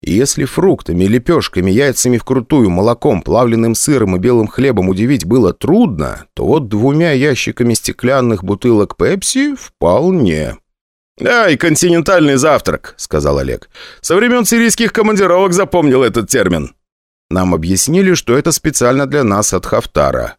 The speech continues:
Пока старшие офицеры что-то обсуждали, мы позвали ребят перекусить. «Парень всё верно сделал. В его возрасте не все так могут, да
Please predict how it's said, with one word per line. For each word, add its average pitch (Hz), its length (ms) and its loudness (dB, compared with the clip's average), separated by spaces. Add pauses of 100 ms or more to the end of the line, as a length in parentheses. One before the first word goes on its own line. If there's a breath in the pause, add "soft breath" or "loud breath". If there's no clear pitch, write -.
(120)
Пока 85 280 -2
старшие - 440 -2
офицеры 87 400 -2
что-то - 340 -2
обсуждали, 98 640 0
мы 117 160 0
позвали 107 400 0
ребят 85 380 0
перекусить. 82 680 -6 (440)
«Парень 85 500 -2
всё - 260 -4
верно 95 380 -2
сделал. 78 520 -4 (160)
В - 40 -10
его 87 260 -2
возрасте 95 480 -2
не 90 120 -4
все 98 200 0
так - 240 -6
могут, 78 320 -2
да - 180 -4